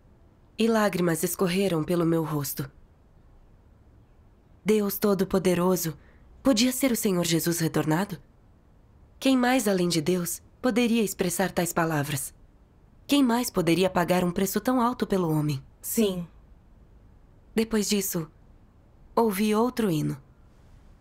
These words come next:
Speaker 1: Os inocentes tornaram-se entorpecidos. Por que Deus deve dificultar as coisas para eles? O homem fraco carece de qualquer vontade.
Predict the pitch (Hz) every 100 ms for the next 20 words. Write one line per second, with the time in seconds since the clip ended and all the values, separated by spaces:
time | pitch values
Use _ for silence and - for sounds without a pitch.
0 | - - - - - - - - - -
1 | - - - - - - - - - -
2 | - - - - - 247 233 233 220 -
3 | 208 190 185 170 160 - - 220 202 190
4 | 180 160 - 185 190 185 175 - 160 147
5 | 143 - - - - - - - - -
6 | - 285 285 247 226 185 185 180 165 165
7 | 196 185 185 185 180 - 202 170 - 165
8 | 170 143 139 135 - - - - - -
9 | - _ 196 202 196 190 - 190 180 165
10 | - 185 185 190 - 156 170 180 196 185
11 | 180 170 156 151 -